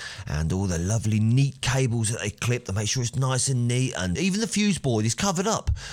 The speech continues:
but we make sure it swoops in beautifully and it's all numbered correctly. But when we do something in our own house, we sort of throw it in, get it done, get it on, because I need that to work now. Maybe when it comes to putting maybe a T V on the wall,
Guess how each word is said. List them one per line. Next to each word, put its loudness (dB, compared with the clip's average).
but -2
we 0
make 0
sure 0
it -4
swoops -2
in 0
beautifully 0
and 0
it's -2
all 2
numbered 0
correctly. 0
But -4
when 0
we 2
do 2
something 2
in 4
our 4
own 2
house, 0
we 0
sort 0
of -18
throw 0
it 2
in, 2
get 2
it -2
done, 2
get 2
it 2
on, 2
because 2
I 4
need 2
that -2
to -2
work 2
now. -2
Maybe 2
when 4
it -6
comes 4
to 2
putting 2
maybe 2
a 0
T 2
V 4
on 2
the 2
wall, 0